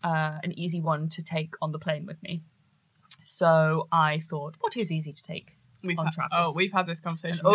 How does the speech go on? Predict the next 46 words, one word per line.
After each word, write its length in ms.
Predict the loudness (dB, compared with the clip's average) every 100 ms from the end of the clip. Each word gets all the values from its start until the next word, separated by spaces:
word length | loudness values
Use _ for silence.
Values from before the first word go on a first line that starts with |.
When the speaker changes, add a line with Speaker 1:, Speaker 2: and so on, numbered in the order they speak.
| 10
Speaker 2:
many 140 | 10
Speaker 1:
boy, 120 | 10
Speaker 2:
a 40 | 10 10
time. 80 | 6
Speaker 1:
are 40 |
we 200 | 6 4
pro 320 | 2 4 6 6
travel 320 | 6 6 4
socks. 440 | -6 -6 -6 2 6 8
<laughs> 140 | 6 2 -12 -12 -16 -18 -10
So 380 | 4 6 6 6
I, 460 | 8 10 10 6 0 2
um, 460 | 4 4 2 -2 -6
decided 540 | -6 2 4 4 0 -6
to 320 | -6 -4 -4 -4
make 340 | -2 -4 -4 -4
Emily 260 | -2 -2
Foden's 800 | -2 -2 -2 -2 -2 -4 -6 -10 -14 -4
pattern, 520 | -2 -2 -6 -6 -8 -16 -20 _
and 80 | -6
the 60 | -2
name 160 | -2
escapes 380 | -4 -2 -2 -2
me 80 | -10
now. 220 | -8 -6 -8
Speaker 2:
Isn't 160 | -8 -8
it 80 | -2
Emily, 280 | -2 -2 -2 -4
Emily's 300 | -4 -4 -4
favourite 240 | -6 -6
socks? 160 | -4 8
Speaker 1:
Yeah, 160 | 10
I'm 100 | 10 8
pretty 160 | 2
sure 180 | 4 4
that's 160 | 4 4
Speaker 2:
Yeah. 60 | 2
Speaker 1:
what 120 | 0
it 40 |
is. 120 | -6 4
Yes. 300 | 4 4 -4 -20 -2 6
Um, 280 | 8 6
'cause 200 | 2 0 8
I 140 | 10 10
Speaker 2:
They're 140 |
her 60 | 8